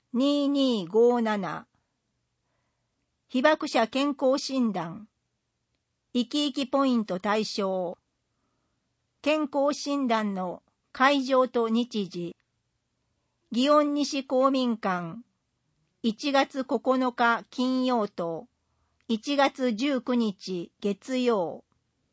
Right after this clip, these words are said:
一月三十日金曜。ジェイエー広島市原支店。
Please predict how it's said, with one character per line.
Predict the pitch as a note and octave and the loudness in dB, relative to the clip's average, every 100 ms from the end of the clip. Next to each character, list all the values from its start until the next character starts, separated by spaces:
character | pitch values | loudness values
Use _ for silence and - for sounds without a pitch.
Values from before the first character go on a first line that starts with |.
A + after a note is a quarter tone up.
| _ _ | _ _
一 | A#3 G#3 C#4+ | -4 -2 0
月 | C#4 C#4 C4+ | 0 0 -4
三 | B3 C4 C#4 C4+ | -4 -2 0 -2
十 | C#4+ B3+ | 0 0
日 | G3+ - F#3 E3+ - | -2 -6 -10 -10 -8
金 | B3 B3 C4 B3 | -4 -2 0 0
曜。 | A3 D#3 - _ _ _ _ _ _ _ _ _ _ _ _ _ _ _ _ _ _ _ _ _ - | 0 0 -4 _ _ _ _ _ _ _ _ _ _ _ _ _ _ _ _ _ _ _ _ _ -8
ジ | A3+ | 2
ェ | C#4+ D4 | 2 4
イ | D4 | 2
エ | C4+ | 0
ー | A#3+ | 0
広 | A#3 C#4 E4+ | 0 0 -2
島 | C4+ C4 C4 | -2 -2 -2
市 | - G3+ F3+ - | -4 -8 -8 -2
原 | A#3 C#4 | 0 0
支 | E4 B3+ - | 0 -6 -8
店。 | G3+ E3+ G3+ | -6 -6 -12